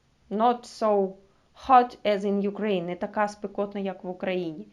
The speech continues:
І поговоріть про погоду, знову ж ссилаючись на те, що ми вивчали, яка буває погода в Великобританії. І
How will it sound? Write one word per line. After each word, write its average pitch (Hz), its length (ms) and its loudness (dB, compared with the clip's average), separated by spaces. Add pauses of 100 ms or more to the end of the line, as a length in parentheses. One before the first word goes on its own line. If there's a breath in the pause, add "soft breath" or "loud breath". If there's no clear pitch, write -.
(300 soft breath)
І 233 100 -6
поговоріть 262 480 -2
про 240 140 -2
погоду, 214 560 -2 (220)
знову 185 320 -2
ж - 80 -14
ссилаючись 196 720 -2
на 190 80 -8
те, 330 200 -2
що 247 180 -6
ми 220 120 -4
вивчали, 247 480 -4
яка 196 320 -4
буває 208 360 -2
погода 196 460 -6
в 202 80 -12 (300 loud breath)
Великобританії. 190 960 -2 (1200)
І 202 280 -2